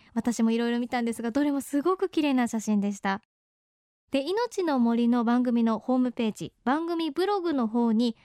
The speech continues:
アカンの森、そしてオンネ島の写真が載っています。私も今見ているんですが、オンネ島すごく綺麗なんですよね。水の色が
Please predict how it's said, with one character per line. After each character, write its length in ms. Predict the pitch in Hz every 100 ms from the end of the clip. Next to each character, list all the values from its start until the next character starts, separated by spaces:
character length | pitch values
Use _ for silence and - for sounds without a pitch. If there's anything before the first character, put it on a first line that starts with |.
| _ -
ア 140 | 320
カ 240 | - 370 311
ン 80 |
の 120 | 233 196
森、 460 | 190 190 208 -
そ 140 | - 247
し 80 | -
て 160 | 233 - - -
オ 140 | 294 359
ン 100 | 403
ネ 100 | 415
島 220 | 370 311
の 160 | 247
写 160 | 196 214
真 260 | 214 226 214
が 240 | 214 - 202
載 120 | 196
っ 20 |
て 180 | - 202
い 140 | 202
ま 240 | 196 202 220
す。 100 | - _ - -
私 340 | 226 247 -
も 220 | 240 226 -
今 300 | 233 214 -
見 140 | 220
て 120 | - 214
い 100 | 208
る 140 | 214
ん 60 | 208
で 100 | 202
す 120 | 202
が、 300 | 220 220 208 - - - _ -
オ 80 |
ン 180 | 220 247
ネ 140 | 269 269
島 240 | 262 240
す 360 | - - 254 262
ご 180 | 302 285
く 160 | 302
綺 160 | - 311
麗 180 | 311 294
な 140 | 277
ん 60 | 247
で 100 | 247
す 100 | 240
よ 140 | 233
ね。 320 | 226 240 240 - - -
水 260 | 269 269 285
の 120 | 320
色 180 | 330 330
が 180 | 294